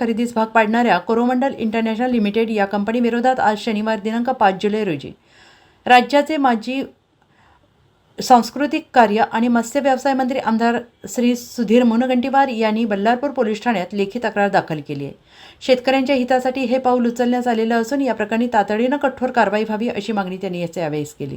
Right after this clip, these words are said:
शेतकऱ्यांना खताचा पुरवठा करण्यासंदर्भात जिल्हा परिषदेच्या कृषी अधिकारी यांनी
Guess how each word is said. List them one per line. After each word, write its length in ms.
शेतकऱ्यांना 520
खताचा 280
पुरवठा 360
करण्यासंदर्भात 720
जिल्हा 300
परिषदेच्या 580
कृषी 260
अधिकारी 340
यांनी 200